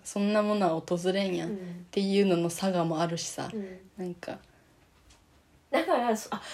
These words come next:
Speaker 2: そう、だからそれを客観的に見て、辛くないようにしたのかな。
Speaker 1: あー、そうかも。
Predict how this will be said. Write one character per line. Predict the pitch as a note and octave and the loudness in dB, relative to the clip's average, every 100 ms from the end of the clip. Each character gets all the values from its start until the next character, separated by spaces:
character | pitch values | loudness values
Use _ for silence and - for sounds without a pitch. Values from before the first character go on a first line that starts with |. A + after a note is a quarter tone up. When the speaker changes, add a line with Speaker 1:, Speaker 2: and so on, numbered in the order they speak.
| - - | -16 -6
Speaker 2:
そ | G3 | -2
う、 | F#3+ | 4
だ | C5+ | 4
か | C#5 D#4 | 6 6
ら | G#3+ | 6
そ | - | 4
れ | G#3+ A3 | 4 4
を | |
客 | A3 A3 G3+ | 4 0 -2
観 | - A3 A3+ | -2 -2 -2
的 | A3+ A3+ - | -2 -4 -2
に | A#3 A3+ A3 G#3+ - _ | 0 0 0 -4 -14 _
見 | A3 | -6
て、 | G#3+ - F3+ E3 - _ - _ _ | -4 -4 -6 -6 -12 _ -20 _ _
辛 | - - G#3+ | -8 -2 0
く | A#3+ A3+ | 0 0
な | G#3 A#3 | 4 4
い | G#3 | 4
よ | |
う | D#3+ | -2
に | D#3+ | -8
し | - | -10
た | |
の | E3+ D#3 | -10 -10
か | |
な。 | - - - | -14 -14 -6
Speaker 1:
あ | - D#3+ D#3+ D#3+ | 0 2 2 -2
ー、 | |
そ | D#3 - A#3+ | -4 2 2
う | F3+ | 2
か | - | -4
も。 | G#2+ E3+ F#3+ | -10 -12 -14